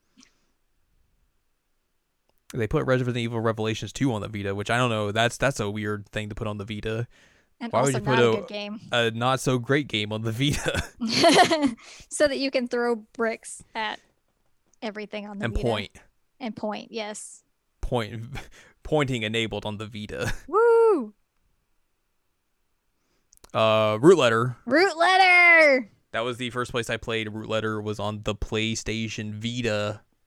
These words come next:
Speaker 2: Isn't that where I first played it too?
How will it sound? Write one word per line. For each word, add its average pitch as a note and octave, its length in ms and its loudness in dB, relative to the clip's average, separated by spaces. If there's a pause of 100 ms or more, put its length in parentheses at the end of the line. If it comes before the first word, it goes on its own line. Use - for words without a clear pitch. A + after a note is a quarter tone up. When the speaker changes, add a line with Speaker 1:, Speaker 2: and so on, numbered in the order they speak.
(1000)
Speaker 2:
Isn't D4+ 180 -10
that F4+ 160 -8
where A#3+ 100 -6
I B3 60 -10
first C#4+ 320 -14
played D4+ 160 -12
it - 100 -14
too? A#3+ 280 -14